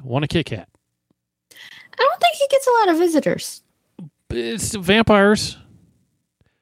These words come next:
Speaker 1: Well, let's put it, yeah, I could see that because we kind of find out that the vampires are stuck in the, they're, they stay in the asylum. So maybe that's a vampire-free area?
Speaker 2: I think so.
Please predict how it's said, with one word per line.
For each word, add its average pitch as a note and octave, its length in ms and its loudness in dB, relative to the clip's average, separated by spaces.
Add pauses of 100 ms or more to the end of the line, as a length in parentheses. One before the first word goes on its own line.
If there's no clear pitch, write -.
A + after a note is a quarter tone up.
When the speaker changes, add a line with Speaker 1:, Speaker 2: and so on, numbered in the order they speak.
(480)
Speaker 1:
Well, F#3+ 420 2 (460)
let's B3 240 -2
put C4+ 160 0
it, F#3+ 60 -12
yeah, A#3 400 -2 (440)
I G3+ 160 -2
could F#3+ 160 -4
see A#2 240 -4
that A2 280 -2
because C#3+ 180 0
we E3+ 80 -6
kind G3+ 180 0
of F3 80 0
find E3+ 240 0
out D#3 120 2
that D3 80 -6
the C3 80 -2
vampires C3 460 2
are A#2 60 -2
stuck - 560 -2
in B2 160 -2
the, A2+ 220 -6
they're, C3+ 260 -4
they C3 140 0
stay D3+ 260 2
in C3+ 80 0
the A#2 120 -4
asylum. E3 420 -2
So E3 160 0 (420)
maybe G3+ 320 0
that's G#3 220 -2
a - 20 -6
vampire-free E3+ 960 -2
area? G#3+ 480 -2 (1160)
Speaker 2:
I C4 100 2
think A#3 220 0
so. - 160 -16